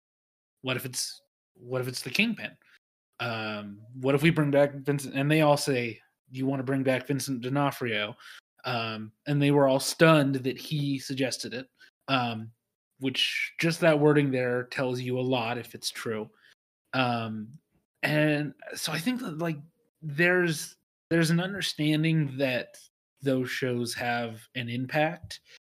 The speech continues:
and that some of those people, um,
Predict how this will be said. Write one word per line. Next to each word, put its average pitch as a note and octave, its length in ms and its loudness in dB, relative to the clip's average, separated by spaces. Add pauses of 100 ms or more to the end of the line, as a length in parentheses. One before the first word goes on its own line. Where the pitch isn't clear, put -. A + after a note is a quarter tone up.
(240)
and C#3+ 220 2
that B2+ 120 -2
some E3+ 300 0
of E3+ 120 -2
those C#3+ 300 2
people, A#2+ 680 -4 (1300)
um, G#2+ 540 -4